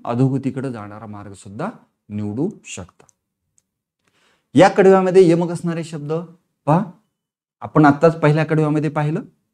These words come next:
अ, generally पहिल्या कडव्यामध्ये जो पॅटर्न असतो तोच पॅटर्न उर्वरित कवितेमध्ये किंवा त्या कवितेतील उर्वरित कडव्यामध्ये सुद्धा असतो. तर पहिला जो पॅटर्न होता पहिल्या स्टांजामध्ये तो एबीसीबी होता,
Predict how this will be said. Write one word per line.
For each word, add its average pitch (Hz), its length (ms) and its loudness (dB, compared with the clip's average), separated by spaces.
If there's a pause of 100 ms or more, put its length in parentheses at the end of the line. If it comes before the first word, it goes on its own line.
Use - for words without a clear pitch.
(120)
अ, 117 240 -4
generally 147 540 6
पहिल्या 143 340 0
कडव्यामध्ये 156 540 -2
जो 165 200 6
पॅटर्न 143 480 -2
असतो 110 280 -10 (120)
तोच 175 180 -2
पॅटर्न 135 460 -6 (280)
उर्वरित 139 440 6 (160)
कवितेमध्ये 101 640 -8
किंवा 123 340 -12 (320)
त्या 175 80 4
कवितेतील 139 600 0
उर्वरित 131 460 -4 (160)
कडव्यामध्ये 104 560 -12
सुद्धा 110 320 -8 (260)
असतो. - 300 -18 (400)
तर 117 60 -12
पहिला 151 300 6
जो 175 100 2
पॅटर्न 170 360 2
होता 165 180 -4
पहिल्या 160 320 -2
स्टांजामध्ये 156 580 -6
तो 185 280 -6 (200)
एबीसीबी 165 600 4
होता, 175 300 -6